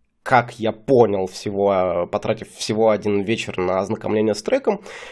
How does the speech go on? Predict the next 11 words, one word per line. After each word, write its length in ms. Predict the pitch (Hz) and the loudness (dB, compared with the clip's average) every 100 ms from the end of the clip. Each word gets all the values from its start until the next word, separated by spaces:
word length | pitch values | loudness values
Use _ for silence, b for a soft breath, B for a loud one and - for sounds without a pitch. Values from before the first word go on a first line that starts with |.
| B | B
это 360 | - 202 - 160 | -4 -2 -2 2
должно 400 | 123 107 113 123 | 2 4 2 2
было 200 | 110 101 | 0 -2
быть 400 | 92 117 123 - | -2 -4 -4 -12
пятьдесят 500 | 101 98 107 110 104 | -8 -4 -2 -2 -2
километров 760 | 104 95 101 120 113 90 - | -2 0 2 0 -2 -6 -4
очень 260 | 107 98 95 | -6 -4 -6
плохо 280 | - 110 - | -2 -4 -4
проходимого 580 | - - 98 107 101 101 | -12 -6 -2 0 0 -2
грунта, 340 | 104 202 208 | 0 -2 -2
песков, 580 | - 185 - 101 - - | -6 -8 -6 -6 -6 -10